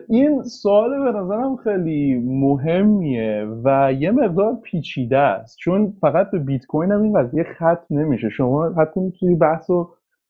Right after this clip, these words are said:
یه ذره بزرگتر بکنی، بین مثلاً شما یه کشور رو در نظر بگیری، کدوم کشور بیشتر رشد می‌کنه؟ کشوری که یه دیکتاتور خیلی خوب داره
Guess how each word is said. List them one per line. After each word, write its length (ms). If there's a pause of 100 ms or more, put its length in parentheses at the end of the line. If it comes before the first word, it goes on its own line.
(140)
یه 120
ذره 320
بزرگتر 760
بکنی، 760
بین 180
مثلاً 340
شما 220
یه 100
کشور 460
رو 80
در 160
نظر 360
بگیری، 380 (600)
کدوم 380
کشور 540
بیشتر 520
رشد 280
می‌کنه؟ 300
کشوری 440
که 140
یه 540
دیکتاتور 760
خیلی 240
خوب 380
داره 500